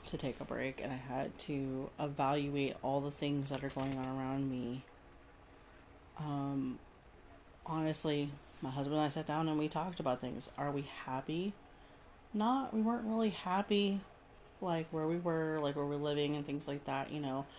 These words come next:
Our home is cozy, it's comfy, yes. There's a lot of things when it comes to the physical makeup of the house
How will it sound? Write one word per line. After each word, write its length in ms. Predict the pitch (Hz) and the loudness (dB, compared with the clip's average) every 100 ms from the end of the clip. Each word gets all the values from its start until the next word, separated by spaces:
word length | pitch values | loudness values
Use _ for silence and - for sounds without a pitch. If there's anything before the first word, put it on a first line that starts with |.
| - - - - - - - - - - | -18 -18 -20 -20 -20 -20 -20 -20 -12 -4
Our 200 | 143 143 | -2 -2
home 640 | - 151 147 147 151 156 156 - - - - - - - - - - - - - | -2 0 2 2 0 -2 -6 -16 -20 -20 -20 -20 -12 -12 -12 -16 -20 -20 -12 -2
is 200 | 165 160 | -2 -2
cozy, 480 | - 170 160 147 113 | 2 4 4 2 -2
it's 260 | - 147 - | -4 -6 -4
comfy, 440 | 160 151 - 87 - | -4 -4 -4 -6 0
yes. 440 | 120 - 139 - - - | 0 0 -6 -14 -16 -10
There's 140 | 160 151 | -6 -2
a 60 | |
lot 540 | 151 147 156 151 147 147 | -2 -2 0 4 6 6
of 260 | 143 143 - - - - - - - - - - - - - - - - - - - - - - - - - - - - - | 2 0 -4 -14 -16 -18 -20 -20 -20 -20 -20 -20 -20 -20 -20 -20 -20 -20 -20 -18 -20 -20 -20 -20 -20 -20 -20 -20 -20 -20 -4
things 840 | - 220 180 139 131 131 - - - - - - - - | 4 6 8 6 2 0 0 -2 -4 -14 -16 -16 -16 -10
when 120 | 185 170 | -4 -4
it 120 | 135 | -2
comes 380 | 165 165 156 - | 0 0 0 -6
to 640 | - 165 151 147 143 143 - - - - - | -2 0 0 0 0 -2 -6 -16 -18 -20 -12
the 120 | 147 143 | -8 -6
physical 460 | - 170 165 160 | -2 0 0 0
makeup 360 | 160 151 160 - - | 0 0 -2 -2 -4
of 140 | 156 | -2
the 60 | 143 | -4
house 600 | - 139 139 139 - | -2 0 -2 -4 -10